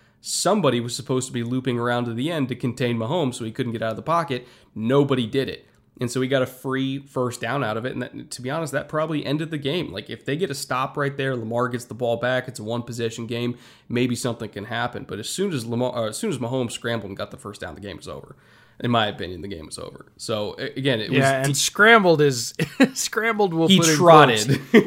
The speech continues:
Speaker 2: <laughs> He waltzed, right? There
Speaker 1: Yeah.
Speaker 2: was nobody. The full third of the field was open on that play, and he saw it, and he's smart enough to say, and you don't have to be that smart. Mahomes is a lot <laughs> smarter than this as a quarterback, but he looked and went,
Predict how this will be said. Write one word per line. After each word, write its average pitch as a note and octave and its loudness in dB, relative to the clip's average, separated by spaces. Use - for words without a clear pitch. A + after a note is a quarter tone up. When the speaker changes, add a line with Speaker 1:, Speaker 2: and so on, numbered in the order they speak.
Speaker 2:
<laughs> - 12
He B3 6
waltzed, C#3+ 2
right? C3+ 2
There D#3+ 4
Speaker 1:
Yeah. F3 4
Speaker 2:
was A#2+ 2
nobody. A2+ -2
The A2+ -2
full G3+ 0
third E3+ 0
of C#3 -2
the B2 -6
field C3+ -2
was A2+ -4
open A#2 -2
on A2 -4
that G#2 -8
play, A2 -6
and A2 -6
he G#3+ 0
saw D3 0
it, B2+ -6
and C3 -6
he's C#3 -6
smart F#3+ -2
enough A2+ -6
to B2+ -6
say, A#2+ -2
and A#2 -8
you A2 -6
don't A#2 0
have A2+ -2
to G#2+ -10
be G#2 -4
that A2+ -2
smart. G2 -10
Mahomes G#2 -8
is G2 -8
a G2+ -6
lot A#2 0
<laughs> - 2
smarter C3 0
than A2+ -6
this A2 -4
as G#2 -6
a G#2 -8
quarterback, G#2+ 0
but C3+ -2
he F#3+ 0
looked C#3+ 4
and A#2 -4
went, G#2+ -4